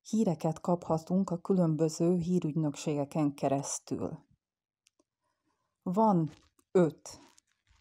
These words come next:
olyan nemzetközi hírügynökség, amely a világban áramló információk kilencvennyolc százalékát lefedik. Ezek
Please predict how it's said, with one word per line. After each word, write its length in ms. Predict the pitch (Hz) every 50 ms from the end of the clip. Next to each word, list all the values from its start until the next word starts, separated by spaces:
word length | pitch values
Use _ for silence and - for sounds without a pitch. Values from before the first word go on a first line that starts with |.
| _ _ _ _
olyan 280 | _ 175 170 165 160 160
nemzetközi 840 | 165 170 170 175 170 - 160 156 - - - 160 147 - 165 160 160 -
hírügynökség, 1000 | - 170 160 160 165 175 175 180 165 165 165 - - - - 160 165 180 208 - - _ _ _ _ _ _ _ _ _ _ _ _ _ _ _ _ _ _ _ _ _ _
amely 280 | - 180 185 180 180
a 60 | 185 180
világban 560 | 180 214 226 214 196 170 156 156 - 165 165
áramló 920 | - - 175 165 170 170 165 160 160 165 160 156 160 160 165 180 202 208 - - - - -
információk 1400 | _ 190 185 175 180 - - 165 170 165 160 160 156 160 160 - - - 165 170 175 180 190 190 - - - _ _ _ - - - - _ _ _ _ _
kilencvennyolc 1040 | - - 208 185 175 165 160 - - - 160 156 160 165 165 151 151 156 156 - - -
százalékát 1040 | - - - - 165 151 147 147 - - 147 143 143 139 139 - - 147 135 - -
lefedik. 680 | 156 156 151 147 - - 139 135 - 147 143 - - - _ _ _ _ _ _ _ _ - - - _ _
Ezek 580 | _ 180 165 151 - - 147 - 143 - _